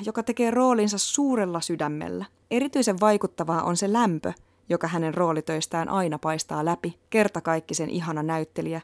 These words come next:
joka kaiken lisäksi laulaa superkauniisti. Anonyymiltä kuuntelijalta: Pitkäaikaisimpia suosikkinäyttelijöitäni,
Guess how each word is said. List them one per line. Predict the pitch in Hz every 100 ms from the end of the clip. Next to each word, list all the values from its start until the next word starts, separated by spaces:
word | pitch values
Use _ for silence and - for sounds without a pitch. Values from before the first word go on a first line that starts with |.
| 202
joka | 202
kaiken | - 269 277 196
lisäksi | 185 180 170 165
laulaa | 180 196 170 165 165
superkauniisti. | - 277 233 156 156 - 156 156 165 185 - - - _ _ _ _ _ _ _ _ _ _ -
Anonyymiltä | 285 233 185 175 170 185
kuuntelijalta: | 196 180 165 143 143 151 160 _
Pitkäaikaisimpia | 320 349 - - 208 214 208 180 170 175 165 170 165
suosikkinäyttelijöitäni, | - 254 247 - 175 175 180 175 156 156 156 151 160